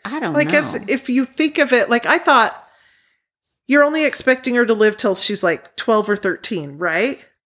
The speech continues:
Speaker 2: Was
Speaker 1: Right.
Speaker 2: the official, and then the surgery would prolong her life to twenty, her early twenties.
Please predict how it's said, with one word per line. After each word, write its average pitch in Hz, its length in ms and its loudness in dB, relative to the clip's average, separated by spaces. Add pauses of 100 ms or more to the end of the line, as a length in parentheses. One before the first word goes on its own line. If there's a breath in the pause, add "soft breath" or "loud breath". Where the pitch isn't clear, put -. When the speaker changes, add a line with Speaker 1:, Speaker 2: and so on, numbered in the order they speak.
(160)
Speaker 2:
Was 214 160 0
Speaker 1:
Right. 233 140 2
Speaker 2:
the 214 100 4
official, 220 600 0
and 220 200 2
then 247 320 4 (360 loud breath)
the 240 80 4
surgery 262 480 2
would 233 220 2
prolong 220 420 0
her 220 160 2
life 196 460 0
to - 140 -2
twenty, 208 680 -4 (420)
her 214 180 0
early 196 380 4
twenties. 196 760 -4